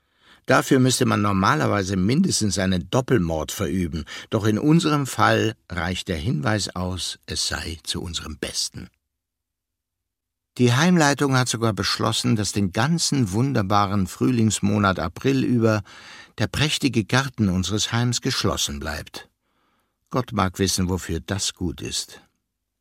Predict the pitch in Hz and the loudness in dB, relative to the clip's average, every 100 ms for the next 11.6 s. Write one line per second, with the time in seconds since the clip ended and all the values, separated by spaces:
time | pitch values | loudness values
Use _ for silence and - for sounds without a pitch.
0 | _ _ _ _ _ _ _ _ - - | _ _ _ _ _ _ _ _ -18 -16
1 | - - 92 - 120 139 127 110 87 90 | -16 -10 -8 2 2 4 4 2 2 2
2 | 120 143 107 98 90 - - - 98 95 | 4 6 4 2 0 -6 -14 -10 -6 -2
3 | 90 110 113 - 104 92 98 107 101 95 | 0 0 0 0 0 0 2 2 2 0
4 | - 110 104 95 92 - 95 95 90 90 | 0 0 2 2 -2 0 0 0 -2 -2
5 | 95 98 98 90 78 85 98 95 90 65 | -2 -2 -2 -2 -2 -2 0 0 0 -2
6 | 92 - 95 - 90 98 98 87 80 73 | -4 -4 -4 -2 0 0 0 0 -2 -6
7 | - 69 73 71 - _ _ _ _ _ | -12 -10 -10 -10 -14 _ _ _ _ _
8 | _ _ _ - 87 82 82 113 127 - | _ _ _ -4 -4 -2 0 2 2 0
9 | 101 92 - 98 87 90 113 95 - 110 | -2 -2 -4 -4 -2 -2 0 0 -2 -6
10 | - - 85 98 95 - 90 87 87 95 | -6 -4 -2 -2 -6 -8 -6 -4 -4 -4
11 | 90 92 - 101 98 | -6 -10 -6 -2 -2